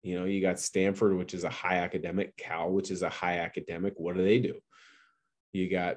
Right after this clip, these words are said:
Arizona, as I mentioned, they're not in a huge major media market. They're a tremendous basketball program.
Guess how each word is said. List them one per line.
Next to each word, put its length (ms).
Arizona, 640
as 180
I 80
mentioned, 580
they're 220
not 200
in 140
a 40
huge 500
major 340
media 320
market. 480
They're 120
a 60
tremendous 360
basketball 520
program. 540